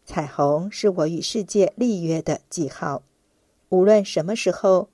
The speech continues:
我在天空铺上云彩，彩虹在云端出现，我就记得我与你们以及所有生物订立的约。洪水不再毁灭所有的生物。当我看见彩虹在云端出现，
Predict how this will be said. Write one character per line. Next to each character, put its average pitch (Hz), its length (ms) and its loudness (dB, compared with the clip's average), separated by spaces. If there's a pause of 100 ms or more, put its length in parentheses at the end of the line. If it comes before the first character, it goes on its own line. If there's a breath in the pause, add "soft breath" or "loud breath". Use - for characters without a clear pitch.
(160)
我 180 120 4
在 180 140 0
天 208 260 -2
空 208 380 2
铺 - 180 0
上 196 240 -4
云 147 180 -4
彩， - 300 -6 (400 soft breath)
彩 151 220 -2
虹 147 180 -2
在 160 160 0
云 147 260 -8
端 170 220 -2
出 208 160 0
现， 226 380 0 (440)
我 - 120 0
就 170 120 0
记 226 240 0
得 151 380 2
我 165 160 2
与 156 160 -4
你 185 140 -2
们 147 320 -4 (100)
以 170 100 -6
及 156 440 -8
所 - 240 -2
有 175 180 0
生 226 320 0
物 226 140 0 (200 soft breath)
订 247 240 0
立 185 160 0
的 - 140 -6
约。 202 320 4 (420 soft breath)
洪 165 260 0
水 185 220 0
不 - 140 -2
再 165 240 -2
毁 151 320 -2
灭 165 300 -4
所 - 260 -6
有 156 180 -4
的 143 140 -4
生 190 300 -4
物。 240 240 0 (540)
当 185 180 2
我 175 100 0
看 185 260 -6
见 180 160 0
彩 170 200 -6
虹 147 360 -6
在 160 200 0
云 151 320 -6
端 175 260 -2
出 - 180 -4
现， 240 360 0